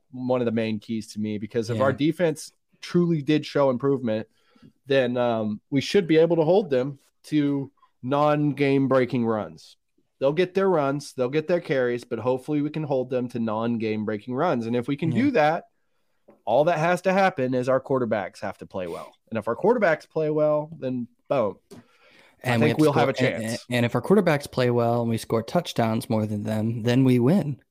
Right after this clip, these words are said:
Speaker 1: Then we win.
Speaker 2: <laughs>
Speaker 1: That, it was funny. I kept hearing people say that at the game. "All we gotta do is stop 'em and score more points than 'em."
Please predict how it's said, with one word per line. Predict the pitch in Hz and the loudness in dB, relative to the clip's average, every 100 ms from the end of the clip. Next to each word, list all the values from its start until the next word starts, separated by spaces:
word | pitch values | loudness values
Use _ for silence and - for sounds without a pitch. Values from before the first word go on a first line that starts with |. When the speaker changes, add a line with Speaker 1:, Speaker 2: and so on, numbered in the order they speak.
| - 131 | -12 -2
Speaker 1:
Then | 135 202 | 2 2
we | 175 | 4
win. | 170 165 135 - - | 6 6 4 0 -8
Speaker 2:
<laughs> | - | 0
Speaker 1:
That, | 175 202 190 | 2 2 4
it | 190 | 4
was | 196 | 4
funny. | - 196 185 | 4 2 4
I | 170 | 2
kept | 196 196 | 2 0
hearing | 185 180 | 2 0
people | 160 175 160 | 0 -2 -2
say | - 147 | 0 2
that | 151 143 | 2 0
at | 123 | -4
the | |
game. | 120 143 139 117 110 - - | -4 -2 0 0 -4 -12 -2
"All | 208 247 | 2 4
we | |
gotta | 240 240 | 6 6
do | 226 233 | 6 4
is | 220 | 4
stop | - 226 233 240 | 0 0 0 2
'em | 254 254 - - - | 2 0 -4 -20 -4
and | 160 | -4
score | 156 220 233 | -2 4 6
more | 233 226 | 8 4
points | 226 208 190 | 4 4 2
than | - 151 | 2 2
'em." | 135 127 | 2 -2